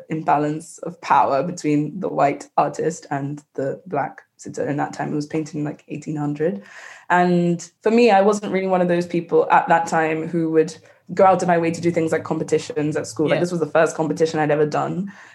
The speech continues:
Speaker 1: And I remember I, I, I won the one at school, and then I got to speak in the regionals.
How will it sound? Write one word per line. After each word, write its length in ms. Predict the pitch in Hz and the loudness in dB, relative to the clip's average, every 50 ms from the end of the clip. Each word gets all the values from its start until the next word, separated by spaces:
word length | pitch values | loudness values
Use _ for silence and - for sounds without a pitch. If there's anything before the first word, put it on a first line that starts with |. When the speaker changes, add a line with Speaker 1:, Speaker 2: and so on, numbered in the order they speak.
| - - | -4 0
Speaker 1:
And 560 | 156 156 156 156 151 156 156 156 151 147 - - | 2 2 4 2 0 -2 -4 -4 -6 -6 -2 2
I 80 | - 170 | 2 4
remember 360 | 170 170 170 175 170 165 160 - | 4 4 4 4 4 4 4 4
I, 240 | 160 156 156 165 165 - _ - | 4 4 2 0 -4 -6 _ 0
I, 120 | 165 160 - 165 | 0 0 2 2
I 80 | 165 165 | 2 2
won 360 | 160 165 185 190 202 214 214 | 2 4 4 4 4 4 2
the 80 | 202 | 0
one 180 | 185 175 175 170 | 2 2 2 2
at 140 | 165 160 - | 2 0 -2
school, 440 | - - - - 180 175 170 175 165 | -8 -12 -8 -4 -4 -2 0 0 -2
and 140 | 165 160 | -2 -2
then 120 | 165 160 160 | -2 -2 -2
I 80 | 160 | -4
got 200 | 156 165 170 165 170 | -2 -2 -2 -2 -2
to 100 | 180 175 | -6 -8
speak 400 | 175 - - 165 165 160 165 - | -8 -6 -6 -6 -6 -4 -2 -2
in 340 | 151 151 151 151 156 156 - - | -2 0 0 -2 -4 -8 -8 -6
the 80 | 220 | -4
regionals. 720 | 170 165 170 175 165 170 165 170 190 233 311 349 - - | -2 0 0 0 0 0 -2 0 0 0 -2 -2 -6 -10